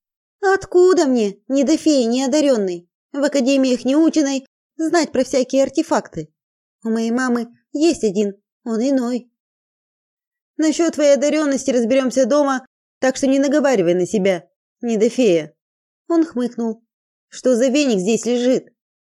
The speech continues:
"Это мои цветы, мне Вил их подарил", огрызнулась я. "Что-то Вилберт сегодня сам не свой, смотрит на тебя постоянно. Я этому эльфу уши откручу",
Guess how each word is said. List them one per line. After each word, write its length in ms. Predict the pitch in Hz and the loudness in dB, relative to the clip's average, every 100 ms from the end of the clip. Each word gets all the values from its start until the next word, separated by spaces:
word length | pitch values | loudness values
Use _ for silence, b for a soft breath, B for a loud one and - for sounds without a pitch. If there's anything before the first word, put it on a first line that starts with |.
| _ _ _ | _ _ _
"Это 220 | 208 208 | -8 -4
мои 220 | 247 302 320 | 0 2 0
цветы, 560 | 339 381 381 277 277 269 _ - | 2 0 2 0 0 -4 _ -4
мне 200 | 294 370 | 2 4
Вил 240 | 254 285 | 4 2
их 120 | 277 277 | 2 0
подарил", 500 | 277 277 269 262 254 _ _ _ _ _ _ | 2 2 2 0 -2 _ _ _ _ _ _
огрызнулась 600 | 339 320 320 254 220 214 | -4 0 0 0 -2 -2
я. 240 | 285 214 - _ _ _ _ _ _ _ _ | -2 -2 -6 _ _ _ _ _ _ _ _
"Что-то 520 | - - 392 381 381 | -18 -8 -2 -2 0
Вилберт 480 | 269 269 320 240 262 | 2 2 2 0 -2
сегодня 420 | - 247 330 247 | -2 -2 0 0
сам 240 | - 240 240 | -2 -2 0
не 80 | 220 | -2
свой, 460 | - 294 208 - _ | 0 0 0 -4 _
смотрит 580 | _ - 165 233 269 233 | _ -8 -4 -2 0 -2
на 100 | 262 | -2
тебя 240 | 254 254 | 0 0
постоянно. 720 | 233 247 247 247 240 240 220 - _ _ _ | -2 -4 0 0 0 -2 -6 -10 _ _ _
Я 380 | 190 156 190 190 | -8 -4 -2 -2
этому 300 | 190 220 226 | -2 -4 -2
эльфу 420 | 220 220 247 240 | -2 0 -2 -4
уши 280 | - 226 - | -2 -2 0
откручу", 600 | 226 - 269 - 220 151 | -2 -2 -4 -2 -4 -4